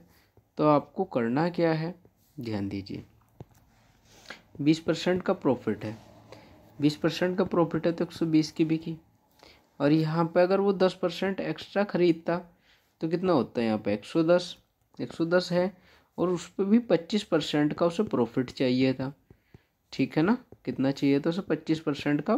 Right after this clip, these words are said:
प्रॉफिट। अगर पच्चीस परसेंट का उसे प्रॉफिट मिलता तो उसे कितने का बेचता फिर वो, ठीक है ना, पच्चीस ग्यारह, तो अब ये देखिए ये हो जाता है कितना, एक सौ सैंतीस पॉइंट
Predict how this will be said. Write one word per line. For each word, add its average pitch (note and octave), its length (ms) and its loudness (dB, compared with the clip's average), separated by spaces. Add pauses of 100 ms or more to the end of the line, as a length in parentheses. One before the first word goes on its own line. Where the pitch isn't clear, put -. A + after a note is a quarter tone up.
प्रॉफिट। G#2 460 -4 (200)
अगर C#3 180 -2
पच्चीस D#3+ 360 -6
परसेंट E3 400 -2
का D#3+ 100 0
उसे D#3+ 160 0
प्रॉफिट D3+ 420 0
मिलता D3 360 2 (560)
तो D#3+ 60 0
उसे D#3+ 180 0
कितने G#3+ 340 0
का G#3 140 4
बेचता A2+ 400 -2
फिर F#2+ 180 -8
वो, G2+ 180 -6 (680)
ठीक D3+ 200 -2
है G3 60 0
ना, C#3 140 0 (680)
पच्चीस C#3 360 -4
ग्यारह, C#3+ 360 2 (400)
तो C#3+ 380 2
अब C#3+ 220 0
ये D3+ 120 8
देखिए C#3 540 -2
ये D3 260 0
हो B2 140 2
जाता A2 280 -2
है C#3 60 -4
कितना, C#3 300 -4
एक D#3+ 160 -2
सौ - 160 -12
सैंतीस C3 680 -4
पॉइंट A#2 360 -4